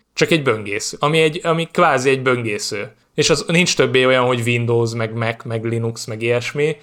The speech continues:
hanem olyan van, hogy a megnyitod a, megnyitod a számítógépet, amiben van a böngésző, és akkor a böngészőn keresztül te elérsz mindent.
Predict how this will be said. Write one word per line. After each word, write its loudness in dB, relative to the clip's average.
hanem 0
olyan 2
van, 4
hogy 4
a 0
megnyitod -2
a, -2
megnyitod -2
a 4
számítógépet, 0
amiben 2
van 2
a 0
böngésző, 0
és 0
akkor 2
a 4
böngészőn 2
keresztül -2
te 2
elérsz 0
mindent. -8